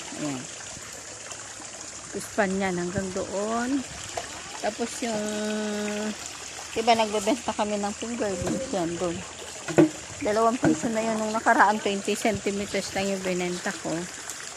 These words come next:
Ayan ay dos na. Piso yung twenty centimeters. Ngayon, lumaki na siya dahil isang buwan na yan. Two pesos na ang isa.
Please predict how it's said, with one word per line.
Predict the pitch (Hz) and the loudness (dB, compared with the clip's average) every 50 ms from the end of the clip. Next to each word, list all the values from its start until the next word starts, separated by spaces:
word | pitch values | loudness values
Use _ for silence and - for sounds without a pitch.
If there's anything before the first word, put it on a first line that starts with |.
| - - - - - - - - - - - - 214 | -12 -12 -12 -12 -12 -12 -12 -12 -12 -12 -8 -4 -2
Ayan | 185 185 185 185 180 180 180 - - - | 0 2 2 2 2 0 -2 -4 -2 -2
ay | 190 190 196 208 208 208 208 208 208 208 208 214 214 214 214 202 196 | -2 0 0 0 0 0 -2 -2 -2 -4 -4 -4 -4 -4 -4 -4 2
dos | 190 190 190 - - - 185 | 4 4 4 4 2 0 0
na. | 190 175 156 - - - - - - - - - - - - - - - - - - - - - - - - - - - - - - - - - | 2 2 0 -2 -4 -8 -10 -10 -10 -10 -12 -12 -10 -12 -12 -10 -10 -12 -12 -12 -12 -10 -10 -10 -10 -10 -10 -10 -10 -10 -10 -10 -10 -10 -10 -8
Piso | - 240 233 240 - - - 262 | -4 -2 -2 -2 0 2 2 4
yung | 247 233 233 233 233 220 | 4 4 4 4 2 0
twenty | 277 220 220 214 226 320 302 | 0 0 0 0 -2 -2 0
centimeters. | - 247 214 214 - 214 214 220 214 - 233 262 - 262 | 0 -2 -2 -2 -2 -2 -2 -2 -2 0 -2 -2 0 0
Ngayon, | 214 214 220 226 226 | 0 0 0 0 -2
lumaki | 214 190 190 196 - - 214 196 | -2 0 0 0 0 0 -2 -2
na | 196 196 | -2 -2
siya | - - - | -2 0 0
dahil | 226 208 185 185 | 0 0 0 0
isang | 196 - 196 180 180 175 180 | -2 -2 -2 -2 -2 -2 -2
buwan | 180 185 190 185 | -2 -2 0 -2
na | 185 180 | -2 -2
yan. | 180 180 180 185 196 208 233 269 294 - - - - - - - - - - - - - - - - - - - - - - - - - - - - - - | -2 -2 -2 -2 -2 -4 -4 -4 -6 -6 -8 -10 -12 -12 -10 -10 -10 -10 -10 -10 -10 -10 -10 -10 -10 -10 -10 -10 -10 -10 -10 -10 -10 -10 -10 -10 -10 -8 -2
Two | - 220 202 190 - - 208 | 0 0 0 0 0 0 2
pesos | 196 196 196 - - 190 - - 208 | 2 2 2 -2 -4 -6 -6 -6 -4
na | 190 180 165 | -4 -2 -2
ang | 175 180 | -4 -4
isa. | 156 190 - - - 180 | -6 -6 -6 -6 -6 -6